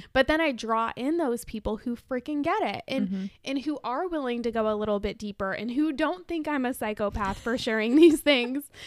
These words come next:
Speaker 1: Like, I don't know. I just think it's cool because there are so many people who have come to me that were like, "I never considered it from that perspective. I didn't know that alcohol could cause
Speaker 2: Mm-hmm.
Speaker 1: cancer. I didn't understand that you could stop drinking, like, unless you had a,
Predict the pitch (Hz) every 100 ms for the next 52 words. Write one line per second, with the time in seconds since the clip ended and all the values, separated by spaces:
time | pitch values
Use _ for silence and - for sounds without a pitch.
0 | - - 294 302 - _ _ _ - 392
1 | 466 427 294 269 370 392 453 427 - -
2 | 285 285 285 285 285 254 226 - - -
3 | _ _ - 302 302 320 320 311 277 262
4 | 262 240 - 247 233 240 247 240 233 226
5 | 220 208 226 240 220 214 214 226 214 233
6 | 277 311 190 - - 208 196 196 - 208
7 | 202 - - 202 - 214 233 262 262 208
8 | 226 440 233 214 208 202 226 208 208 208
9 | 202 202 185 202 208 202 196 202 160 -
10 | - - 247 277 320 277 247 254 269 -
11 | 415 440 277 233 220 226 - 220 208 -
12 | 214 214 220 202 202 196 - 226 208 202
13 | 220 208 214